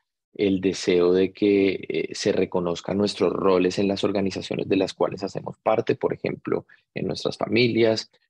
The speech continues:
en los lugares profesionales donde nos desempeñamos o en las comunidades políticas de las que hacemos parte.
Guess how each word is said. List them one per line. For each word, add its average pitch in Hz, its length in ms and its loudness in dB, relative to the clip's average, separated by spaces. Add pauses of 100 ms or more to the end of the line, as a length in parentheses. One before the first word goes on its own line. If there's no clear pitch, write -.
(140)
en 95 220 0
los 90 160 2
lugares 87 500 2
profesionales 90 720 -2
donde 92 220 0
nos 92 160 0
desempeñamos 98 920 0 (300)
o 98 140 0
en 92 80 2
las 87 140 0
comunidades 90 580 -4
políticas 95 720 -4
de 95 100 2
las 95 180 -4
que - 80 -6
hacemos - 300 -6
parte. 110 500 0